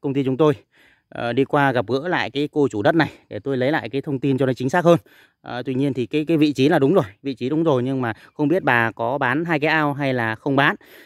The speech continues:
hay là bán, có bán thêm cái chạy gà hay không thì cái này chúng tôi phải hỏi lại anh chị nhá. Còn cái, ờ, cái, cái giá bán của bà ấy, bán ở đây là tám tỷ rưỡi trên mười hecta chị ha. Tám tỷ rưỡi trên mười hecta còn thương lượng anh chị nhá. Đó, cách, ờ,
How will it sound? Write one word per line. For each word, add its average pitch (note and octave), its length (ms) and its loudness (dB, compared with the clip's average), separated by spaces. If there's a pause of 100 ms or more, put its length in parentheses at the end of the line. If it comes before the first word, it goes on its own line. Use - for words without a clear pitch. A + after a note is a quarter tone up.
(180)
hay C#3 200 -4
là B2 120 0
bán, E3+ 680 -2
có D#3 80 -4
bán D3+ 180 2
thêm E3 180 2
cái E3 80 2
chạy C3+ 160 -2
gà B2+ 120 2
hay C#3 140 2
không D#3+ 180 2
thì C3+ 120 -4
cái C#3 100 -4
này B2 260 -4
chúng B2+ 120 -16
tôi C#3 120 -10
phải A2+ 100 -8
hỏi G#2 140 -4
lại C#3 160 2 (220)
anh C3+ 100 -10
chị B2+ 100 -4
nhá. D3 140 2 (220)
Còn B2 140 -4
cái, C#3 180 2
ờ, E3+ 140 4 (540)
cái, D#3+ 100 -6
cái E3 180 0
giá C#3+ 140 4
bán C#3+ 180 2
của E3 100 0
bà B2 180 0
ấy, C#3 140 -2
bán C#3+ 160 -2
ở D#3+ 60 -2
đây D#3 140 0
là B2 160 -2 (320)
tám B2+ 140 -4
tỷ B2 120 -6
rưỡi C#3 140 -2
trên D3+ 140 0
mười C#3 60 0
hecta E3 300 0
chị A2+ 120 -10
ha. D3+ 140 -2 (1400)
Tám F#3 180 2
tỷ C#3+ 120 4
rưỡi D#3 140 6
trên F#3 120 2
mười D3+ 60 2
hecta E3+ 240 2
còn C#3 120 -2
thương D3+ 140 0
lượng C#3 100 0
anh C3 100 -4
chị B2 120 -6
nhá. D#3 120 -2 (280)
Đó, C#3 360 0 (100)
cách, E3+ 180 -2
ờ, E3 220 2